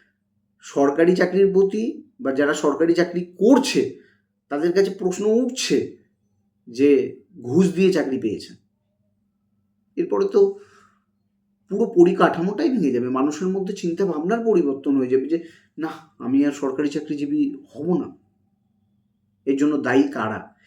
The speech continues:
এর জন্য দায়ী কিছু অশিক্ষিত নেতা মন্ত্রীরা।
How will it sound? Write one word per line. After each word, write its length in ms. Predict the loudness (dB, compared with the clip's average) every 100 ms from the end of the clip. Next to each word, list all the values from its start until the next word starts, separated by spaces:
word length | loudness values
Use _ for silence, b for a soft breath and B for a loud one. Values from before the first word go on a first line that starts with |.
| b b
এর 120 | 0 4
জন্য 220 | 4 4
দায়ী 280 | 6 4 4
কিছু 260 | -2 -2
অশিক্ষিত 680 | -4 -6 -8 -10 -10 -2 -2 -2 -6 -20 _ _ _ _ _ _ _ _ _
নেতা 440 | -4 6 6 6 2
মন্ত্রীরা। 600 | 2 -4 -8 -14 -16